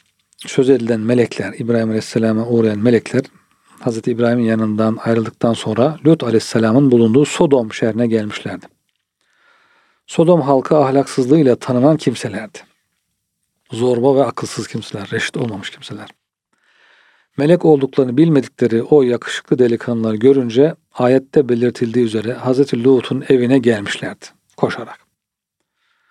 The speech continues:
Lut Aleyhisselam bazı müfessirlerin de dediği gibi kavminin büyüğü ve manevi babası olduğu için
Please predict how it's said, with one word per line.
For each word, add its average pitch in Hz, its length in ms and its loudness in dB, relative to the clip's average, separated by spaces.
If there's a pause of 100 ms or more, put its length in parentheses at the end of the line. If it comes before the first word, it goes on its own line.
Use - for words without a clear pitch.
(880)
Lut 180 180 2
Aleyhisselam 143 560 2
bazı 160 320 4
müfessirlerin 131 760 0
de 135 160 2
dediği 117 300 2
gibi 120 280 0
kavminin 143 640 0
büyüğü 135 400 4
ve 131 80 6
manevi 120 580 4
babası 120 380 2
olduğu 123 240 4
için 135 240 -2